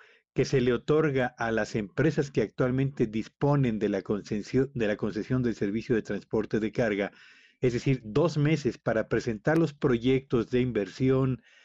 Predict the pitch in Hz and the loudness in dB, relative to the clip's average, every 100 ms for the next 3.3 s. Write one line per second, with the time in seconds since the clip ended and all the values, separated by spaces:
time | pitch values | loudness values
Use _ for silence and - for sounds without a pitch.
0 | _ - 117 113 107 107 101 98 101 - | _ -8 -4 0 2 0 0 -2 -4 0
1 | 131 120 - 123 117 117 107 101 101 - | 0 0 -2 -2 0 2 2 2 -2 -4
2 | - - 123 123 113 139 120 - - 107 | -8 -4 0 0 0 0 0 -4 -2 0
3 | 117 120 | 0 -2